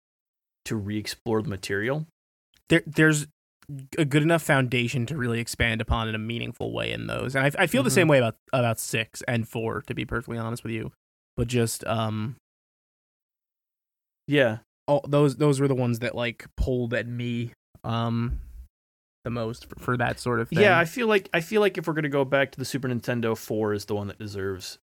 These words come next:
Speaker 1: the most remake because it's the most, it's, like, straight ahead story from, from beginning to end, kinda following the same characters.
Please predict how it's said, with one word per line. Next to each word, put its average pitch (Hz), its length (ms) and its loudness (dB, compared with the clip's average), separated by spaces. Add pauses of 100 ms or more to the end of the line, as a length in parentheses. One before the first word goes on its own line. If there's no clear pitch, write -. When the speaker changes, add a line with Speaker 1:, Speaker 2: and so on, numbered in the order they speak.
(320)
Speaker 1:
the 117 80 -6
most 101 320 -6 (280)
remake 113 380 -6
because 120 300 -4
it's 107 140 -14
the - 100 -4
most, 110 440 -2 (3500)
it's, 123 160 -8
like, 107 200 -6
straight 120 360 -2
ahead 113 240 -4
story 95 560 -4 (400)
from, 98 420 -8
from 110 160 -10
beginning 104 340 -6
to 95 60 -8
end, 98 260 -8
kinda 107 220 -8
following 107 300 -4
the 101 80 -6
same 107 240 -4
characters. 110 520 -2